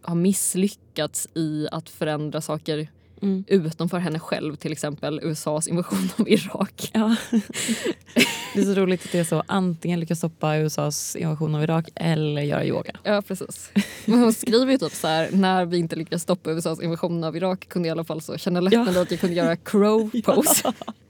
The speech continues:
Speaker 1: Vilket är så, det är så jävla sjukt att du är så här smart och också kan göra crow pose.
Speaker 2: <laughs>
Speaker 1: Alltså,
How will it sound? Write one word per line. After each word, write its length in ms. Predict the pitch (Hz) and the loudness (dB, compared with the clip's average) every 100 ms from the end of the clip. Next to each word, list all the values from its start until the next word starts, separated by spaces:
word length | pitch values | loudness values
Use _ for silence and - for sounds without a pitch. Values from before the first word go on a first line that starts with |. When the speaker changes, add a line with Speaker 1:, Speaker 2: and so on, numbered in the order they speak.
| - - 339 - - - - - - - | -20 -14 -12 -12 -12 -12 -14 -20 -20 -10
Speaker 1:
Vilket 300 | 180 185 190 | -2 -2 0
är 80 | 170 | -2
så, 260 | - 165 - | 0 -2 0
det 100 | 208 | 0
är 40 | |
så 100 | 208 | 2
jävla 340 | 196 226 196 | 4 6 4
sjukt 320 | 190 233 214 190 | 2 2 0 -2
att 120 | 165 | -2
du 320 | 190 165 - | -2 -2 -4
är 80 | 170 | -4
så 100 | 170 | -2
här 180 | 175 165 | -2 -2
smart 340 | - 175 170 | -2 -2 -2
och 100 | - | -4
också 260 | 185 - 175 | -6 -6 -4
kan 100 | 185 | -2
göra 140 | 165 | -2
crow 580 | 160 - 160 202 254 262 - | -4 -8 -2 0 0 -2 -6
pose. 360 | - - 175 226 | -12 -4 0 0
Speaker 2:
<laughs> 600 | - - 247 392 - - | 0 -8 -2 -2 -2 -4
Speaker 1:
Alltså, 220 | 254 208 | 0 2